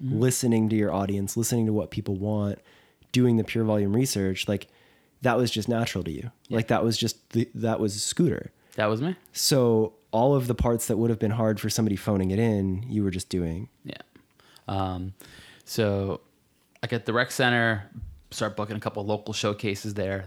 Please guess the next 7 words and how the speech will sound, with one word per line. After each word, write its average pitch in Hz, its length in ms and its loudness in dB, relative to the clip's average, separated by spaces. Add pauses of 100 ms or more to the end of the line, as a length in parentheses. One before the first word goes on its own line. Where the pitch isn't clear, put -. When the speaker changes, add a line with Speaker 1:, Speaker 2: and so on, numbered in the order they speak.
Speaker 1:
They 101 80 -6
all 110 220 2
go 104 200 -2
amazing. 104 580 -4 (440)
Um, 95 520 -6 (100)
the 107 120 0
first, 151 520 2